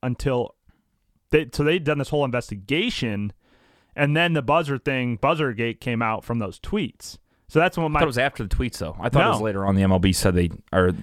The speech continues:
Speaker 1: They
Speaker 2: said the
Speaker 1: said
Speaker 2: M L B
Speaker 1: it, they
Speaker 2: looked at
Speaker 1: said
Speaker 2: it.
Speaker 1: in their investigation, but I, I, I,
Speaker 2: Oh, you might reopen an
Speaker 1: I,
Speaker 2: investigation,
Speaker 1: I,
Speaker 2: you're
Speaker 1: I think,
Speaker 2: saying.
Speaker 1: I don't think the M L B was ever looking for buzzers in their initial investigation. I think the M L B was just covering their ass, saying,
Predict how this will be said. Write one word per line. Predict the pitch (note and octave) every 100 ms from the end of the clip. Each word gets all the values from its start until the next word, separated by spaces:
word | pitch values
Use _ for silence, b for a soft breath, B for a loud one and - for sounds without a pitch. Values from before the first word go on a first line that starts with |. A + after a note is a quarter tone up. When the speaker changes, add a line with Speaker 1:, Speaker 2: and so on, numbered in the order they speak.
| -
Speaker 1:
They | G3+
Speaker 2:
said | G#3
the |
Speaker 1:
said | - A3+
Speaker 2:
M |
L | A#3+
B |
Speaker 1:
it, | G3+
they | G3
Speaker 2:
looked | -
at |
Speaker 1:
said | B3 G#3+
Speaker 2:
it. | F3
Speaker 1:
in | G3+ G3
their | F3+ E3
investigation, | C#3 E3 - A#2 A#2 D#3+ B3+ - B2+ B2
but | C3
I, | C3+
I, | C#3 C3+ D#3+
I, | F3 A#2+ A#2+
Speaker 2:
Oh, | B2
you | B2 C3+
might | C3+ A#2
reopen | A#2+ F#3+ -
an | G3+
Speaker 1:
I, |
Speaker 2:
investigation, | G#2 C#3 F#3 G#3
Speaker 1:
I, | G#3
Speaker 2:
you're | G3+
Speaker 1:
I | F#3+
think, | F#3+
Speaker 2:
saying. | B3 F3+
Speaker 1:
I |
don't | A3
think | F#3+ D#3
the |
M | E3
L | D3+
B | D3
was | D#3+ C#3
ever | D3+
looking | A2+ C#3 A#3+ C#4+ F#3
for | C#3
buzzers | C3+ C#3 C#3 C#3
in | D#3+
their | D3+
initial | C#3 D3+ D3+
investigation. | B2+ C3+ - G#2+ D3+ A3+ - B2+
I | E3+
think | G#3 D#3+ B2+
the |
M | D3 D3
L |
B | C3 D#3
was | C3
just | A2 -
covering | F#3 D#3 D3
their | B2+
ass, | A#2 G3+ F3+ -
saying, | D3 C#3+ C3+